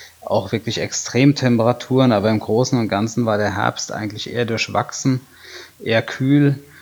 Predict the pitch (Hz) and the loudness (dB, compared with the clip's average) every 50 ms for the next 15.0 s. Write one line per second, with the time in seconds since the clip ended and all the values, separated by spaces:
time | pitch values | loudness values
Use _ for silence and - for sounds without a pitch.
0 | - _ _ _ - - 107 110 110 110 110 107 107 - - 120 120 113 110 113 | -20 _ _ _ -10 -6 -4 -2 0 0 0 -2 -4 -4 -2 0 2 2 2 2
1 | 110 110 110 110 110 110 113 110 - - - 110 117 131 131 139 123 - - - | 2 2 2 0 2 0 0 0 -2 -4 -6 -6 -4 -2 -2 -2 -2 -2 -6 -10
2 | - - - - - 135 123 123 135 151 151 - - - 117 123 120 113 110 113 | -12 -14 -14 -10 -4 0 2 4 4 4 4 2 -4 -2 0 0 0 0 0 -2
3 | 107 - - 127 127 127 123 - - - 110 107 110 113 113 117 120 117 120 - | -4 -4 -2 -2 -2 -2 -2 -4 0 2 4 4 4 4 4 4 2 0 -2 -6
4 | - 101 101 - - 107 107 101 98 - - - - 80 85 - - - 113 104 | -8 -10 -8 -4 -2 -2 -2 -2 -4 -8 -12 -14 -14 -14 -14 -12 -6 -6 -6 -4
5 | - 123 120 - - - - - - - 107 113 - - - - - - - 60 | -4 -4 -6 -6 -14 -20 -16 -12 -8 -6 -6 -6 -8 -10 -18 -18 -18 -18 -16 -16
6 | 57 67 82 98 110 113 117 113 104 - - - - - - - _ _ - - | -14 -12 -10 -6 -2 0 0 0 -2 -4 -14 -20 -20 -20 -20 -20 _ _ -12 -8
7 | 104 107 110 123 117 110 110 110 110 107 - 120 110 110 107 104 131 135 139 147 | -8 -4 -2 0 2 2 2 2 2 2 0 0 0 -2 -2 0 2 4 4 4
8 | 135 120 123 127 117 - - 117 107 104 107 110 113 113 110 107 107 107 107 104 | 2 2 -2 -4 -4 -4 -2 2 4 4 4 4 2 2 2 0 0 0 0 -2
9 | 104 101 - - _ - - - - - - - - - 101 110 107 107 107 107 | -2 -6 -8 -16 _ -20 -16 -16 -16 -16 -16 -16 -12 -8 -6 -4 -2 -2 -2 -2
10 | 104 107 107 101 - 92 104 - 113 110 104 - - - 110 110 107 107 107 101 | 0 -2 -2 -4 -4 -8 -6 -2 -2 -2 -2 -2 -8 -6 -4 -2 -2 -2 -2 -4
11 | 104 - - - - - 117 113 - - - 113 104 104 95 113 120 117 110 107 | -6 -10 -12 -14 -10 -8 -8 -8 -8 -6 -8 -2 0 0 2 4 2 2 2 2
12 | 107 107 107 - - - 127 131 139 127 120 120 113 110 113 113 120 123 127 123 | 0 -2 -2 -4 0 2 4 4 4 4 4 2 4 4 2 2 2 2 0 0
13 | - - - 110 101 101 104 104 104 104 104 101 101 104 110 104 107 - 117 - | -4 -6 -4 -2 0 0 0 0 -2 -2 -4 -4 -4 -4 -6 -6 -6 -6 -6 -4
14 | - - 92 92 113 123 127 127 - - - - 120 113 110 110 110 117 - - | 0 2 2 4 2 0 -2 -2 -6 -6 -6 -4 0 2 2 2 2 0 -2 -8